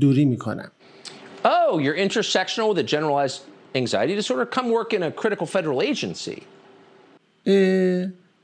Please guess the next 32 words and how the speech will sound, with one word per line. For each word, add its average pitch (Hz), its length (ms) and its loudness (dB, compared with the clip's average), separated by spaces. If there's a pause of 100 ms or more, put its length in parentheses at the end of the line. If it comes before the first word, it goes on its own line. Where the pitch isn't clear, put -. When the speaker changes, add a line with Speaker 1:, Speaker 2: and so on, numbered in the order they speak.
(560)
Speaker 1:
اختلال 180 460 4
اضطراب 208 400 4
فراگیر 196 480 4
داری؟ 190 760 4 (120)
بیا 175 260 4
توی 185 200 4
آژانس 165 400 2
فدرال 160 480 4
حساس 151 640 2
کار 220 260 -2
کن. 147 460 0 (580)
Speaker 2:
So 208 300 0
if 185 100 -8
you're 190 200 0
running 370 200 -2
an - 20 0 (120)
ad 160 160 -4
like 151 140 -4
that, 262 200 0 (140)
not 220 80 0
only 269 180 0
are 135 100 -2
you 120 80 -2 (100)
not 147 120 -4 (220)
serious, 180 340 0 (100)
you 185 140 -4
are 170 80 -6 (120)
trying 160 300 -2
to 143 40 -4 (160)
degrade 135 640 -2 (220)
and 104 100 -4 (340)
hurt 202 400 -4